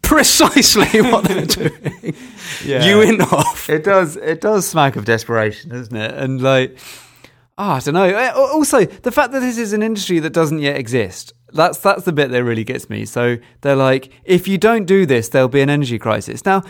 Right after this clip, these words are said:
Speaker 2: if this was a thing that somebody, that the government was shutting down, let's say it was the existing gas industry,
Speaker 1: Hmm.
Speaker 2: and the government was going, "We're gonna shut you down," and people like Jim Ratcliffe were going, "There, what are you gonna do instead?" That would be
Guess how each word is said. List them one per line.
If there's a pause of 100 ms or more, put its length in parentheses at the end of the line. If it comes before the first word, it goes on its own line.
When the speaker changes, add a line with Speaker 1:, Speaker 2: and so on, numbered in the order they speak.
(240)
Speaker 2:
if
this
was
a
thing
that
somebody,
that
the
government
was
shutting
down,
let's
say
it
was
the
existing
gas
industry, (140)
Speaker 1:
Hmm.
Speaker 2:
and
the
government
was
going, (240)
"We're
gonna
shut
you
down," (400)
and (140)
people
like
Jim
Ratcliffe
were
going,
"There,
what
are
you
gonna
do
instead?"
That
would
be